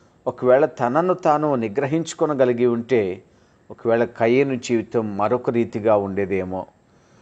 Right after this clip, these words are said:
ప్రియులారా, తప్పులు అనేవి మానవ జీవితంలో జరుగుతూ ఉంటాయి. అయితే దేవుడు గద్దించినప్పుడు, దేవుని వాక్యము చేత మనం గద్దించబడుతున్నప్పుడు ఎప్పుడైతే దాన్ని మనం సరిదిద్దుకుంటామో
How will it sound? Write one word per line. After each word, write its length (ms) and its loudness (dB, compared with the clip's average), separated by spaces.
ప్రియులారా, 340 4
తప్పులు 680 4
అనేవి 320 0
మానవ 420 0
జీవితంలో 600 -4
జరుగుతూ 580 0
ఉంటాయి. 720 0
అయితే 320 0
దేవుడు 500 0
గద్దించినప్పుడు, 1160 -2
దేవుని 420 2
వాక్యము 640 2
చేత 340 -4
మనం 360 -2
గద్దించబడుతున్నప్పుడు 1400 -2
ఎప్పుడైతే 560 4
దాన్ని 300 2
మనం 260 0
సరిదిద్దుకుంటామో 1400 -2